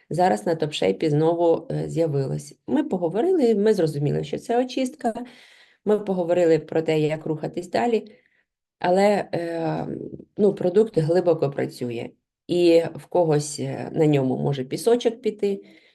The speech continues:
в когось навіть камінчики. Віточка підняла руку, ти хочеш про Топшейп поговорити?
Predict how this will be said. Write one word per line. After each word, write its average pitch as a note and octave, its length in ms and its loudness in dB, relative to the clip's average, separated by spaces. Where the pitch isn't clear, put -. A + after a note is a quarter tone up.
в - 40 -20
когось D3 320 0
навіть C#3+ 400 -4
камінчики. G#3+ 720 -2
Віточка E3 420 -4
підняла D#3 400 -2
руку, D3+ 220 -4
ти D#3+ 120 -4
хочеш D#3 420 -10
про D#3 200 -4
Топшейп F3 400 -6
поговорити? D3 600 -8